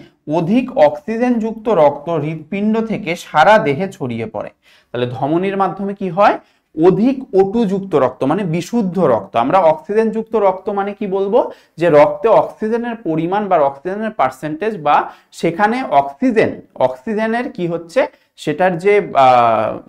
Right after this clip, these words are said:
অ্যাভেলেবিলিটিটা সেটা বেশি, সেটা রক্তের সাথে মিশে থাকছে বেশি পরিমাণে।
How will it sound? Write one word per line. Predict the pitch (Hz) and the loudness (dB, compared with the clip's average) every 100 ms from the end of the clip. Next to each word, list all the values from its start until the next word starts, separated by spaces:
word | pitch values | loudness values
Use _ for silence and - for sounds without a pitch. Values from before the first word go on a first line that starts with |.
| _ _ _ _ | _ _ _ _
অ্যাভেলেবিলিটিটা | 135 165 240 233 208 139 - 170 | 2 4 2 2 0 -2 -4 -8
সেটা | - 147 185 | -4 0 0
বেশি, | 220 139 135 - - _ _ _ | 0 0 -2 -4 -18 _ _ _
সেটা | - 151 202 - - - _ | -6 2 2 2 -2 -16 _
রক্তের | 131 175 175 233 | 0 0 0 -4
সাথে | - 147 226 | -4 -8 -4
মিশে | 165 143 165 | -4 -4 -8
থাকছে | 156 - - | -10 -8 -6
বেশি | 190 156 151 196 | -2 -2 -2 -4
পরিমাণে। | 127 110 98 98 | -4 -8 -8 -12